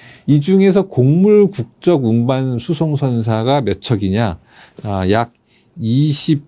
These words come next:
이십여 척, 이십여 척 조금 넘죠. 이게 그 현재 운반 선사들이 수량이 이거밖에 안 되거든요. 결국은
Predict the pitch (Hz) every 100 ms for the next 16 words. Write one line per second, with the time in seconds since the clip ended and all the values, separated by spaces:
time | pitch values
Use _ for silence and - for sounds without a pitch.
0 | _ - - - 143 139 135 147 123 101
1 | - - - 107 127 147 156 147 - -
2 | 196 202 113 87 - 85 120 139 175 214
3 | 202 160 - 120 107 98 - - 143 147
4 | 139 110 98 - 123 113 123 107 120 113
5 | 104 107 101 92 82 90 85 - 104 123
6 | 101 - - 151 147 107 107 - 131 85
7 | 87 87 90 85 85 _ - _ - 165
8 | 214 175 175 190 98